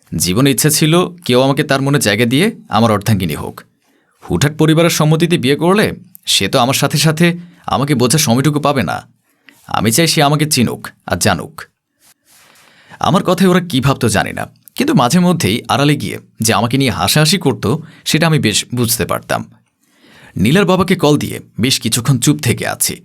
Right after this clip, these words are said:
কিন্তু এপাশ থেকে আমি কিছুই বলছি না। আমার এমন নীরবতা দেখে নীলার বাবা কিছুটা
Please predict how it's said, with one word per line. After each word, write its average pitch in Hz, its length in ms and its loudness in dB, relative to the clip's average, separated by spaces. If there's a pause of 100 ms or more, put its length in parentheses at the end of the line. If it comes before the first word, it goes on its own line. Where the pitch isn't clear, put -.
(440)
কিন্তু 208 200 2
এপাশ 156 380 0
থেকে - 400 -2
আমি 104 140 0
কিছুই - 300 -4
বলছি - 300 -6
না। - 240 -12 (580)
আমার 120 300 2 (100)
এমন 98 180 -2
নীরবতা 151 400 0
দেখে - 360 -2 (520)
নীলার 151 260 2
বাবা 123 240 0
কিছুটা 87 500 -4